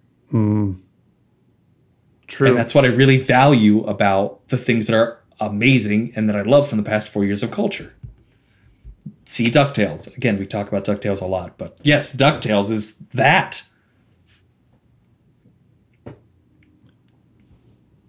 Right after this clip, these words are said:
Speaker 1: I feel like there's, like, a, a word joke about fundamentally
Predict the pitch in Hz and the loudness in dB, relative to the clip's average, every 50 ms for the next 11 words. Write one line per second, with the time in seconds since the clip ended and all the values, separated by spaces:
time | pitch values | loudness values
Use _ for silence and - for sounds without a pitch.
0 | - - _ _ - - - - 139 139 135 147 131 123 - 131 120 113 - - | -20 -20 _ _ -20 -20 -10 -6 -6 -4 -4 -4 -4 -2 0 0 0 0 -2 -6
1 | - - - 151 120 113 - - 180 120 110 110 113 - - 139 113 110 117 120 | -10 -8 -2 0 0 0 0 -4 -4 -2 -2 -2 -2 -2 0 0 0 0 0 -2
2 | 123 120 120 120 113 107 - - 110 110 - - 110 113 107 123 - - - - | -4 -2 -2 -4 -6 -6 -6 -6 -6 -4 -4 -6 -6 -4 -6 -8 -8 -12 -14 -6
3 | - - 131 120 117 117 110 104 123 110 110 110 113 113 110 - - 127 113 117 | -2 2 2 4 4 2 2 2 0 0 0 0 0 -2 -2 -2 -4 -2 -2 -2
4 | 113 110 110 110 107 - | -2 -2 -4 -6 -8 -12